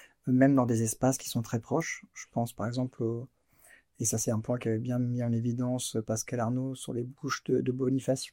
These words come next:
par exemple. Euh, on a des témoignages, euh, assez anciens, où, euh, même César, lorsqu'il, euh, revient avec ses troupes après, euh, la campagne d'Espagne, est obligé d'attendre ce vent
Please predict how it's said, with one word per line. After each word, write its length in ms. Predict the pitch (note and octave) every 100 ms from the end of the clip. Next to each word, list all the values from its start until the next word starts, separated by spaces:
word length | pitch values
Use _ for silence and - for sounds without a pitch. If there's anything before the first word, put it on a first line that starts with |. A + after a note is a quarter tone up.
| _
par 140 | - A2
exemple. 420 | A2 G2+ G#2+ A#2+
Euh, 160 | A2 A#2
on 100 | A2+
a 120 | B2
des 280 | B2+ B2+ B2+ - - - -
témoignages, 580 | B2+ A#2+ A#2 B2 A#2+
euh, 240 | A#2 A2 A2 - _ _ _
assez 260 | A#2+ -
anciens, 640 | A#2 G#2+ - B2+ C3 D3 D3+ - - - _ - -
où, 200 | B2+ B2
euh, 400 | A#2 A2+ A2 G#2+ G2+
même 320 | A2 B2 C3+
César, 460 | - B2 C3 D3
lorsqu'il, 380 | B2+ A#2 - B2+
euh, 260 | A#2+ A2 A2 A#2 _ _ _ _
revient 180 | B2 B2+
avec 140 | B2+
ses 120 | - A#2
troupes 380 | - C#3 C#3 A#2+
après, 380 | A#2 - B2+
euh, 200 | A#2+ G#2+
la 80 | G#2+
campagne 320 | A2+ A2+ A#2+ A#2
d'Espagne, 320 | A2 - D3+
est 40 |
obligé 240 | C3 A2+ A#2+
d'attendre 600 | A#2 A2+ C#3+ D#3+ A#2 A2+
ce 160 | -
vent 260 | A#2+ B2